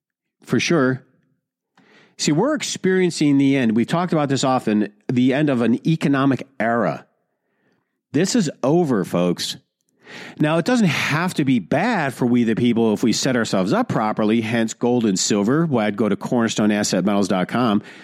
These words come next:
But if you study history and the Romans and the Greeks, all the great empires,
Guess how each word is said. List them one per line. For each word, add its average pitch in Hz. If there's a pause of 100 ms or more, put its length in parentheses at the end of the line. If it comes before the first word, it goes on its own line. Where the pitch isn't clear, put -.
(1160)
But 135 (260)
if 143
you 135
study 214
history 180
and 160
the 123
Romans 160
and 95
the 90
Greeks, 151 (100)
all 202
the 220
great 175
empires, 104